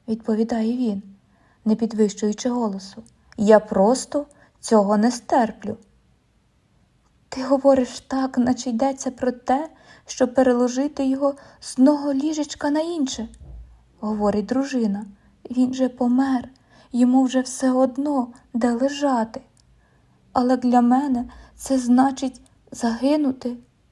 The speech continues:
"Я подумав про це", — відповідає він. "Але я не можу, ось і все". Вони були одружені давно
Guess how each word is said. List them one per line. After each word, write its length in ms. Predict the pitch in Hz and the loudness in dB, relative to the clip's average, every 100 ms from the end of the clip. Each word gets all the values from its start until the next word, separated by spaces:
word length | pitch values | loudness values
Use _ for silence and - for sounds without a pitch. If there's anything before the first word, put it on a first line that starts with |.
| _ _ _ _ _ _ _ _ _ _ _ - | _ _ _ _ _ _ _ _ _ _ _ -8
"Я 280 | 294 339 320 | 0 2 2
подумав 640 | 339 330 294 202 202 196 | 0 2 4 6 4 2
про 160 | 208 | -2
це", — 360 | 208 - 202 196 196 _ _ _ _ - | -4 -4 -6 -6 -10 _ _ _ _ -8
відповідає 680 | 226 - 208 208 202 202 262 | -4 -2 -4 -2 -4 -2 -4
він. 300 | 254 202 202 - _ _ _ _ _ | -4 -4 -6 -16 _ _ _ _ _
"Але 260 | 233 226 233 | 4 6 6
я 180 | 247 | 6
не 120 | 247 240 | 6 4
можу, 520 | 285 330 269 208 214 - _ _ - | 2 0 -4 -6 -8 -14 _ _ -2
ось 260 | 214 214 - | 0 -2 -4
і 100 | 269 | -4
все". 420 | - 247 208 208 _ _ _ _ _ _ _ _ _ _ _ _ - | -4 -6 -6 -8 _ _ _ _ _ _ _ _ _ _ _ _ -6
Вони 320 | 226 254 277 | 2 4 4
були 260 | 254 262 262 | 4 4 4
одружені 640 | 240 214 262 269 269 254 | 2 2 0 0 2 2
давно 640 | 233 262 247 208 190 190 | 2 2 2 0 -2 -6